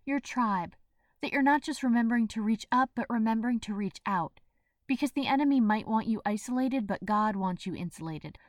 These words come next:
So find those people and keep them close. Lock arms with them, stand strong with them. You weren't meant to be alone. Thanks for joining me today. Remember, you can always find more Uniquely Created on Facebook or Instagram.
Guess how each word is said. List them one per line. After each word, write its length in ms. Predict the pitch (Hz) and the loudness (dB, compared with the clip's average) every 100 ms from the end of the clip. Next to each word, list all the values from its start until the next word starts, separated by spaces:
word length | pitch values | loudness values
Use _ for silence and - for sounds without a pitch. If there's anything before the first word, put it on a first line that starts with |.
| _ | _
So 180 | - 247 | 0 0
find 480 | - 254 254 262 | 2 2 4 6
those 240 | 226 214 - | 4 2 -2
people 480 | - 240 - 165 - _ - | -2 -2 0 -6 -6 _ -4
and 160 | 262 | -2
keep 180 | - 330 | 0 -4
them 160 | - 277 | -2 -6
close. 520 | - 269 214 151 - _ - _ - | -2 0 0 -4 -14 _ -20 _ 2
Lock 300 | 240 262 - | 4 4 2
arms 340 | 254 254 247 | 2 4 2
with 180 | 277 254 | 0 0
them, 200 | 269 269 | 2 2
stand 380 | 247 262 247 247 | 0 0 0 0
strong 260 | 233 208 | 0 0
with 140 | 190 185 | -2 -6
them. 240 | 170 165 _ _ _ _ | -10 -12 _ _ _ _
You 300 | - 180 247 | -6 0 2
weren't 320 | 226 196 190 - | 2 0 -2 -4
meant 260 | 175 160 | -4 -4
to 120 | - 170 | -6 -6
be 200 | 180 160 | -4 -6
alone. 360 | 175 156 151 156 _ _ _ _ _ _ - | -8 -8 -8 -10 _ _ _ _ _ _ -2
Thanks 180 | 254 240 | 0 0
for 140 | 233 | 0
joining 300 | 196 190 180 | 0 0 -2
me 100 | 180 | -4
today. 320 | 170 190 180 - - - | -6 -6 -8 -8 -20 -6
Remember, 320 | 233 226 226 | 2 4 4
you 140 | 247 247 | 2 2
can 160 | 233 | -2
always 320 | - 214 262 | -2 -2 -2
find 220 | - 311 247 | 2 4 4
more 240 | 208 208 | 2 0
Uniquely 480 | 190 170 175 - 277 | -2 -4 -6 -6 -6
Created 480 | 247 214 180 180 - | -2 -2 -2 -6 -4
on 120 | 185 | -6
Facebook 380 | 185 175 - 196 | -4 -8 -8 -8
or 60 | |
Instagram. 540 | 180 175 - 175 160 | -8 -10 -10 -8 -8